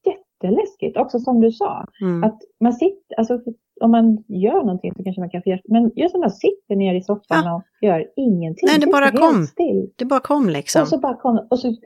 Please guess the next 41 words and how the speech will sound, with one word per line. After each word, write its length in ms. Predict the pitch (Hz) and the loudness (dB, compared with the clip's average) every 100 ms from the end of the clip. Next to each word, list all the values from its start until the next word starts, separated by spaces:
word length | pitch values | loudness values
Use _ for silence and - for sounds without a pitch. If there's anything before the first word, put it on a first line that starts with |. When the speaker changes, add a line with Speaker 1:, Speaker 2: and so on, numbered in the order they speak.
| _ _ | _ _
Speaker 1:
och 140 | - 247 | -4 2
så 100 | 247 | 2
bultade 680 | 196 311 349 - - 214 | 4 4 4 0 0 2
hjärtat. 440 | 240 311 330 - 208 | 2 0 -2 -6 -4
Det 60 | |
kändes 320 | 226 349 285 262 | -2 -2 -4 -2
som 160 | 233 | 0
det 60 | 226 | 2
var 120 | 220 | 0
så 120 | 214 | -2
här 80 | 226 | -6
på 160 | - 254 | -2 0
väg 360 | 220 190 185 | 2 2 0
upp 180 | 208 196 _ - _ _ _ _ _ | -2 -4 _ -20 _ _ _ _ _
i, 100 | 220 220 208 | 0 0 0
um, 360 | 202 208 208 - | 2 2 2 2
i 80 | 220 | 4
munnen 560 | 214 160 165 277 359 - | 4 2 -4 -6 -8 -6
Speaker 2:
Ja. 280 | 180 170 220 _ - | -4 -4 -6 _ -2
Speaker 1:
på 60 | 226 | 0
något 120 | 190 | 0
sätt. 200 | 151 - _ _ | -2 -8 _ _
Eller 160 | 247 247 | 0 2
det 120 | 233 | 2
kom 180 | 233 262 | -2 -2
upp 220 | 247 - | -2 0
långt 260 | 220 220 208 | 0 2 2
upp, 240 | 302 392 - | -2 -2 -8
högt. 160 | - 311 - | -8 -8 -10
Speaker 2:
Ja, 200 | - 247 | -2 0
men 120 | 262 269 269 | 2 0 0
man 80 | |
Speaker 1:
Och 40 | 262 | 0
Speaker 2:
känn-, 240 | - 311 277 | 2 4 4
Speaker 1:
då 60 | 269 | 2
fick 140 | 349 - _ _ 240 | -2 -6 _ _ -2
Speaker 2:
man 120 | 254 | 0
känner 380 | 233 294 269 196 | 2 2 2 2
ju 100 | 147 | -2
inte 200 | 147 156 | -6 -8
hjärtat 640 | 147 143 - - - - | -10 -8 -6 -6 -8 -20